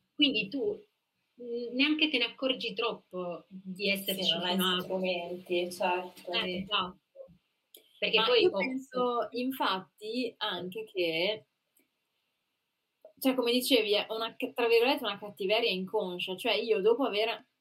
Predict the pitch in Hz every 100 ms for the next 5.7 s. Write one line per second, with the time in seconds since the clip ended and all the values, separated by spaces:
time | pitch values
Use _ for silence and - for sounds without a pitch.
0 | _ _ _ 185 196 190 180 165 214 254
1 | 247 196 208 226 208 185 214 240 214 180
2 | 170 165 165 160 160 156 156 - - 226
3 | 202 220 208 226 247 311 285 214 170 202
4 | 220 277 262 262 294 - 262 196 185 -
5 | 180 160 151 160 156 165 160